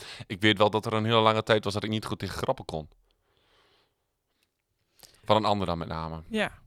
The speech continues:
Speaker 2: maar wat weet je, waarom dan? Weet je dan nog?
Speaker 1: Omdat ik het niet snapte. Omdat ik het lastig vond. Ik s-, snapte humor niet.
Speaker 2: Nee.
Speaker 1: En, ehm, wat, wat mijn moeder altijd deed, en wat begeleiding op een gegeven moment ook deed, was een beetje du-, is ge-, gebarentaal.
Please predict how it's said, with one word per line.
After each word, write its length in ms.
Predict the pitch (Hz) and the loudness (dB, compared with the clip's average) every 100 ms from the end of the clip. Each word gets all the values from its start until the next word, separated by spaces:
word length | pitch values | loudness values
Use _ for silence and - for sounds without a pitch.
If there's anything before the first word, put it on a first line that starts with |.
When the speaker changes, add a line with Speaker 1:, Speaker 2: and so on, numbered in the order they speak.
| - - _ | -20 -20 _
Speaker 2:
maar 280 | - 202 202 - _ _ _ _ _ _ _ _ _ | 0 2 2 -2 _ _ _ _ _ _ _ _ _
wat 180 | 196 196 | -6 -4
weet 180 | 233 226 | -4 -6
je, 60 | - | -10
waarom 380 | 185 214 214 226 | -2 -2 0 0
dan? 260 | 185 220 - _ - | 0 -2 -8 _ -8
Weet 160 | 202 | -8
je 60 | 233 | -6
dan 140 | 233 | -6
nog? 140 | 247 330 | -4 -2
Speaker 1:
Omdat 180 | 117 | 0
ik 80 | 113 | 0
het 80 | - | -2
niet 100 | 98 | -4
snapte. 260 | - 123 87 80 _ _ _ _ _ _ _ | -2 -2 -4 -10 _ _ _ _ _ _ _
Omdat 160 | 104 | -6
ik 60 | 90 | 2
het 20 | |
lastig 360 | 98 120 - 98 | 4 4 2 -6
vond. 280 | - 98 101 | -2 -2 -4
Ik 80 | - | -10
s-, 120 | - | -10
snapte 400 | - - 139 - | -8 0 0 2
humor 380 | 113 135 113 85 | 2 6 6 6
niet. 240 | 98 214 - - - - - | 2 -2 -6 -16 -16 -18 -16
Speaker 2:
Nee. 160 | - 220 | -2 2
Speaker 1:
En, 220 | 202 - - _ - | 2 -2 -14 _ -2
ehm, 640 | 98 95 92 90 90 85 92 | 2 4 2 -2 -6 -10 0
wat, 200 | 101 101 | 2 4
wat 180 | - 101 | 2 0
mijn 160 | 95 95 | 0 2
moeder 280 | 127 156 | 2 2
altijd 280 | 123 95 90 | 4 2 2
deed, 140 | 90 104 | 0 0
en 60 | |
wat 140 | 101 85 | 0 -2
begeleiding 360 | - 104 98 | 0 0 0
op 60 | - | -6
een 60 | 90 | -4
gegeven 220 | 110 110 | -4 -4
moment 260 | 107 156 | -4 -4
ook 0 | |
deed, 240 | - - _ | -10 -20 _
was 100 | - | -16
een 120 | - - | -14 -12
beetje 120 | 85 | -4
du-, 140 | - | -4
is 120 | - | -4
ge-, 120 | - 73 | -6 -6
gebarentaal. 720 | - 87 113 - 120 240 | 0 2 2 2 0 -2